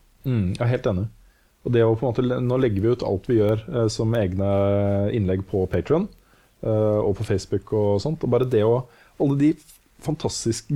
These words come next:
gode tilbakemeldingene vi får på alt. Det er jo ikke alle som er enige i alt vi gjør og sånne ting. Men det er alle som er uenige, er konstruktive, på en måte. Det er en sånn utrolig fin dialog, da.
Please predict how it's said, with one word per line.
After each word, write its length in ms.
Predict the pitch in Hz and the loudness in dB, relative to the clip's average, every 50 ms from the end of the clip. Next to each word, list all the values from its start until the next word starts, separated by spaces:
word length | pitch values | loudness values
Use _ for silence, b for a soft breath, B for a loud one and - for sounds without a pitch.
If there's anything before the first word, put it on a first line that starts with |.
| 135 | 0
gode 320 | 135 165 147 113 98 101 98 - | 0 0 0 2 2 0 0 0
tilbakemeldingene 640 | 151 151 135 110 - - 101 92 95 95 98 101 107 | 0 0 0 0 0 -2 -2 -2 -2 -2 0 -2 -2
vi 80 | 113 110 | -2 -2
får 140 | - 95 - | -2 -4 -2
på 120 | - 131 180 | 0 -2 -2
alt. 300 | 226 - _ _ - - - | -2 -4 _ _ -14 -6 0
Det 80 | - | 2
er 60 | 127 127 | 2 2
jo 60 | 127 | 2
ikke 160 | - - - 185 | 0 0 0 2
alle 160 | 123 101 98 | 2 0 0
som 140 | - 139 135 | -2 -4 -4
er 80 | - - 123 | -2 -2 -2
enige 160 | 101 101 101 | 0 0 0
i 20 | |
alt 160 | 98 90 - - | -2 -2 -2 -2
vi 60 | 110 | 0
gjør 160 | 98 90 87 | 0 0 0
og 80 | 92 101 | -2 -2
sånne 160 | - 120 104 - | -2 -4 -4 -2
ting. 160 | 151 190 202 - b b b b b b | -2 -4 -4 -6 b b b b b b
Men 140 | - 131 - - _ - - | -6 -6 -6 -6 _ -10 -6
det 140 | 135 - 123 | -4 -2 -2
er 240 | 127 135 147 - _ - | 0 -2 -2 -4 _ -2
alle 240 | 165 147 107 95 98 | -2 0 0 0 -2
som 140 | - - 135 | -2 0 0
er 80 | 120 113 127 | 2 2 2
uenige, 260 | 127 107 95 104 - | 2 2 0 0 -2
er 160 | - 101 107 - | -2 -4 -4 -4
konstruktive, 800 | - - 110 98 - - - - 107 - - 107 92 90 101 98 | -4 -2 -2 -2 -4 -6 -4 -4 -4 -4 -2 -2 -2 0 -2 -2
på 140 | - - | -2 -2
en 60 | 113 107 | -2 2
måte. 160 | 113 156 180 - B B B B B B B | 2 2 2 0 B B B B B B B
Det 80 | - 127 | -2 0
er 80 | 135 | 0
en 60 | 131 143 | 0 0
sånn 160 | 143 143 135 - _ _ _ _ _ _ | -2 -2 -2 -6 _ _ _ _ _ _
utrolig 380 | - - - - 117 101 107 131 | -10 -8 -4 -2 0 0 0 -2
fin 240 | - - 107 101 104 | -2 -2 -2 0 2
dialog, 380 | 120 123 127 139 151 185 220 | 2 2 4 4 2 2 2
da. 60 | 202 | 0